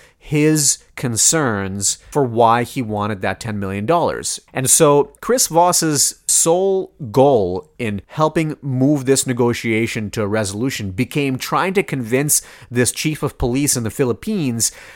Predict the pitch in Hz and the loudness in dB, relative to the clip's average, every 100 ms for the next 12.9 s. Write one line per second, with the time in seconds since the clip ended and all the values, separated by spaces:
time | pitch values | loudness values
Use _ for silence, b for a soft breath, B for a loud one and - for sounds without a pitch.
0 | B - 135 143 131 104 107 127 185 202 | B 2 2 2 2 0 0 2 4 2
1 | 139 160 160 117 104 104 B B - 143 | 0 4 4 6 4 2 B B -4 -2
2 | - 123 151 - 139 135 131 123 104 127 | 0 0 0 -4 -2 -2 -2 -6 -2 4
3 | 175 170 135 - - 127 120 123 - - | 4 4 4 2 2 -6 -6 -2 0 2
4 | 139 131 110 107 - 139 127 110 - 175 | 2 0 -2 -4 -2 2 2 2 0 0
5 | 180 117 110 - B B 117 120 - 143 | 2 4 2 -2 B B -8 -8 0 0
6 | 127 123 147 185 127 107 98 98 101 95 | 0 -2 0 2 2 2 0 -2 -4 -4
7 | B B - 131 131 - 139 - 156 151 | B B -2 0 0 -2 -6 0 2 2
8 | 127 123 - 113 - 98 78 107 127 190 | 0 -2 -2 -8 -4 -6 -4 -4 -2 -2
9 | - 196 175 151 135 135 139 117 113 113 | 0 0 0 0 -2 0 -2 0 0 0
10 | 127 117 - 117 107 101 101 - 104 101 | -2 -4 -6 -2 -2 -2 -4 -4 -6 -8
11 | 104 - 104 101 95 B 110 113 120 107 | -6 -2 0 -2 -4 B -8 -2 -2 -2
12 | 101 95 87 - - 98 82 - | -4 -6 -6 -8 -8 -10 -10 -12